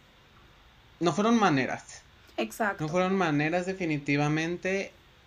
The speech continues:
Speaker 1: em, que por un, también, mm, no sé si viste que Georgie, Ana, este, dijo como, "Ay, sí, tú defiéndenos", antes de ver el video y todos se le fueron encima,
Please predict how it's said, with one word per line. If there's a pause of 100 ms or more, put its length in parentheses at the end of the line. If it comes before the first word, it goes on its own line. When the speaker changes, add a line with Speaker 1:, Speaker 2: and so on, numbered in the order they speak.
(100)
Speaker 1:
em, (600)
que
por
un, (400)
también, (120)
mm, (160)
no
sé
si
viste
que
Georgie, (320)
Ana, (840)
este, (260)
dijo
como,
"Ay,
sí,
tú
defiéndenos",
antes
de
ver
el
video
y
todos
se
le
fueron
encima,